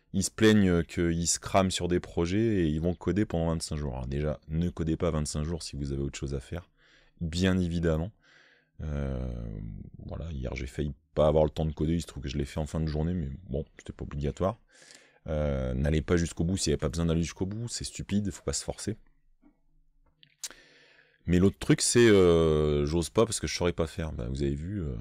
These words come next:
j'ai beau savoir faire un certain nombre de choses, j'ai fait des boulettes, euh, alors je, je suspecte, euh, le fait de m'être aussi calé en live, euh, ça, ça m'a pas aidé.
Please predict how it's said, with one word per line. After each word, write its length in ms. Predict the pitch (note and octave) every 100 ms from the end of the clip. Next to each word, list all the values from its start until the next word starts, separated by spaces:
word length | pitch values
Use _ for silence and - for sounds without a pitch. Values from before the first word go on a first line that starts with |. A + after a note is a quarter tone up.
| A1+ -
j'ai 160 | -
beau 220 | - D#2+
savoir 280 | - - D2
faire 140 | - D#2
un 40 |
certain 200 | - D#2+
nombre 120 | D2+
de 40 | D2+
choses, 300 | - G2+ D#2
j'ai 100 | C#2
fait 140 | D2+
des 100 | D2+
boulettes, 460 | C#2+ D#2 D#2+ - C#2
euh, 200 | C2 A1+ - _ _ _ _ _ _ _ _
alors 180 | - -
je, 160 | - G#1+ - -
je 140 | C#2+
suspecte, 560 | - D2 - - - D2+
euh, 260 | C2 A#1+ - _ _ _ _ _ _
le 140 | - D#2
fait 280 | - E2 D#2
de 200 | D2+ D2
m'être 420 | D#2 D#2+ - C#2+
aussi 320 | C#2+ - D#2+
calé 320 | - E2 E2
en 100 | D#2+
live, 300 | D#2+ E2+ D#2
euh, 220 | D2 C#2+
ça, 240 | C2 - C#2+
ça 220 | - C#2
m'a 120 | C#2
pas 180 | C#2 D#2
aidé. 280 | C#2+ D#2